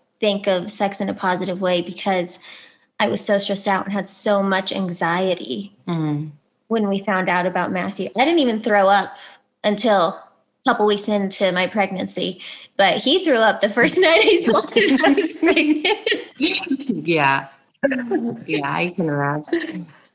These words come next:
Speaker 1: So, you know, we sat down together and we made the decision that if we're gonna really put God first, we have to do the right things. And that is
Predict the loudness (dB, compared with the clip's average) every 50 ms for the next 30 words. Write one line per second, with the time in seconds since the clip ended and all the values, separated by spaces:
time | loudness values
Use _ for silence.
0 | -6 -6 0 2 4 6 6 6 4 4 2 0 -2 -6 -14 -18 -6 -2 0 2
1 | 2 2 2 0 0 -2 -2 0 0 0 2 2 2 0 0 0 0 0 2 2
2 | 2 2 2 0 0 0 0 0 -2 -4 -6 -6 -2 0 0 0 0 -2 -4 -4
3 | -4 -4 -2 -2 -4 -2 -2 -2 -2 0 0 -2 -2 -6 -10 _ _ _ -8 -6
4 | -6 -8 -10 -20 _ _ 0 2 4 4 4 4 2 2 0 2 2 2 4 2
5 | 2 2 -2 -4 -10 _ _ _ _ _ _ _ _ _ -2 0 2 2 2 2
6 | 0 -2 -2 0 0 0 0 0 -2 -2 -2 0 0 -2 -4 -8 -8 -4 -2 0
7 | 0 0 0 -2 -2 -2 -2 -2 -6 -6 -6 -4 -2 -2 -2 -2 -2 0 0 0
8 | 0 -2 -4 -4 -4 -4 -4 -4 -4 -2 0 0 0 2 2 2 0 0 0 -2
9 | -6 -8 -12 -12 -14 -18 -20